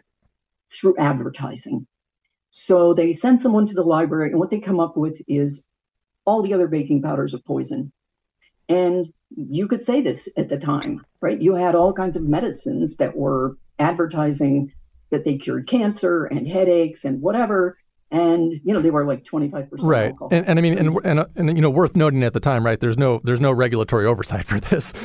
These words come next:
Speaker 2: So I can, I can kind of publish and say anything I want, right?
Speaker 1: Right, right. No, no, whatever, <laughs> you know, nothing at all.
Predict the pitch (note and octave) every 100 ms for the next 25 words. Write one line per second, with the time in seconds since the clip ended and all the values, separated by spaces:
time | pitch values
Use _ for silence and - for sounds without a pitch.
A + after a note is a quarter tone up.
0 | A3 - D3+ D3 C#3 C#3+ D3 C#3+ B2+ A2+
1 | B2+ A#2+ B2 A2+ A#2 A2+ A#2+ A#2+ F#2+ F#2+
2 | A2 E2+ F#2+ G2+ - - - _ F#3+ C4+
3 | G4 - - - B3+ F#4+ - E3 F3+ G3+
4 | G#3+ G#3 G3 _ _ - C#3+ D3+ G3 A3+
5 | A3+ G3 C#3+ - C#3 E3 G#3+ G#3+ - C3
6 | - - C4+ G3 G#3 G3 - E3 C#3+ D3
7 | D#3+ E3+ B2